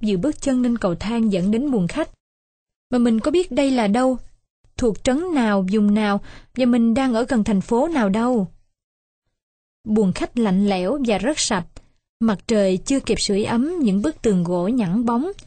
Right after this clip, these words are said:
Những chiếc bàn nhỏ và chiếc dương cầm bằng gỗ bồ đào. Masha sắp lại mớ hoa để cắm vào cái bình. Anh phi công mang từ chỗ cầu giá lên một xô nước lạnh. "Ở Belodesk, mẹ tôi có một khu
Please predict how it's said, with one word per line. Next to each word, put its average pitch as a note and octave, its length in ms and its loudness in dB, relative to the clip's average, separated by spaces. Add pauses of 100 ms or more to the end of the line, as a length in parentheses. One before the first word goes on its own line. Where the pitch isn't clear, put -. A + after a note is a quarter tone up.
(500)
Những G3 300 2
chiếc D#4 220 -4
bàn F#3 280 2
nhỏ F3 360 -4
và G#3+ 160 2
chiếc D4 240 -6
dương B3+ 200 0
cầm F#3 360 0
bằng F3+ 200 2
gỗ F3+ 280 -2
bồ G#3+ 160 2
đào. F#3 400 -2 (680)
Masha G#3 600 0
sắp D#4 320 -4
lại F#3 160 0
mớ G3 180 2
hoa B3 340 0 (180)
để F#3+ 160 0
cắm B3 320 -2
vào A3 120 0
cái B3 140 -2
bình. G3+ 260 2 (760)
Anh A#3 160 0
phi A#3 160 0
công A3 420 0
mang G#3+ 220 2
từ G3 240 0
chỗ F3+ 260 -2
cầu F#3+ 260 0
giá G3 400 0
lên A3+ 380 2
một F3+ 200 0
xô A#3+ 260 0
nước C#4 200 0
lạnh. E3 280 -2 (1160)
"Ở G#3 260 0
Belodesk, A#3 640 2 (500)
mẹ F#3+ 260 2
tôi A3+ 280 0
có D4 120 -2
một C#4 120 0
khu B3 260 -2